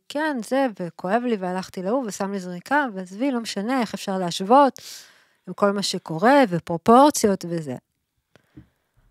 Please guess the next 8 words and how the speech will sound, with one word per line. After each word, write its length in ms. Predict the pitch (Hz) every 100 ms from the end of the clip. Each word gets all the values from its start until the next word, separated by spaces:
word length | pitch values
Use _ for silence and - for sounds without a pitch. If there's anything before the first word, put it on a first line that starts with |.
| _ _ _
אז 260 | 156 175 175
דיברתי 460 | 180 214 240 240
איתה, 380 | 233 208 262 262 190
ואמרתי, 500 | 180 180 185 - 185
"אני 500 | 175 170 170 170 170
אדבר 360 | 175 170 180
גם 200 | 185 180 180
פה." 360 | - 254 240